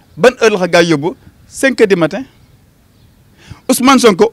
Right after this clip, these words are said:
mënoon na xëy sax la six heures du matin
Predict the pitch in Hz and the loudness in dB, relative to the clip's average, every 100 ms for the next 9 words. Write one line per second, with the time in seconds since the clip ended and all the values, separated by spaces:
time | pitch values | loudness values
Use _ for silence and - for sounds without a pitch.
0 | - 160 214 294 277 254 247 240 _ _ | -4 -4 0 2 4 2 0 -2 _ _
1 | _ _ - 240 220 175 220 - 196 180 | _ _ -4 0 0 0 -4 -2 -2 -2
2 | - - - - 302 294 233 214 185 143 | -6 -20 -6 2 4 4 4 2 2 0